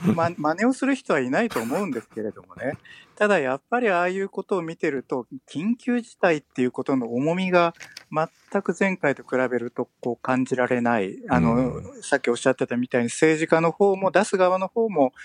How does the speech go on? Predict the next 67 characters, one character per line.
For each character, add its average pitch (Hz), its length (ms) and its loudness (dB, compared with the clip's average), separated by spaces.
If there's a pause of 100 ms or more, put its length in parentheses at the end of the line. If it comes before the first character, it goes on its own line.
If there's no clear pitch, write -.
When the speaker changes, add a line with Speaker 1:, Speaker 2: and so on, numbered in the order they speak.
(200)
Speaker 2:
そ - 120 -2
れ 143 80 4
が 131 80 4
緩 123 280 2
ん 131 80 2
で 117 100 4
い 104 60 0
る 110 180 -2 (160)
っ - 20 -20
て 104 120 -2
い 101 220 2
う、 101 80 -6 (380)
何 120 380 2
が 180 80 4
緊 139 220 0
急 131 180 2
な 127 120 4
ん 120 60 2
だ 104 140 0
ろ 98 120 -2
う 104 40 -10
っ - 80 -20
て - 80 -16
い - 20 -16
う - 40 -10
ふ - 20 -6
う 104 40 -4
に 92 60 -8
取 - 220 -4
ら 127 80 4
れ 131 100 4
て 110 120 -4
し - 120 -6
ま 107 120 0
っ - 20 -8
て - 160 -8
も 151 60 0
や 135 40 0
は 131 60 0
り 104 80 -2
し - 100 -6
ょ 120 40 0
う 117 40 0
が 120 80 2
な 117 140 2
い 101 40 -2
で 85 60 -8
す - 160 -18
よ - 140 -20
ね。 92 220 -12 (200)
Speaker 1:
う 87 60 -2
ん。 76 920 -4 (520)
こ 143 120 0
れ 156 80 0
っ - 20 -4
て 160 140 -2
あ 156 80 4
れ 160 80 2
で 180 140 0
す - 80 -12
か 90 100 0
ね、 80 160 0
心 175 420 0
理 196 160 -2
的 185 320 0
に 180 160 2
は、 71 320 0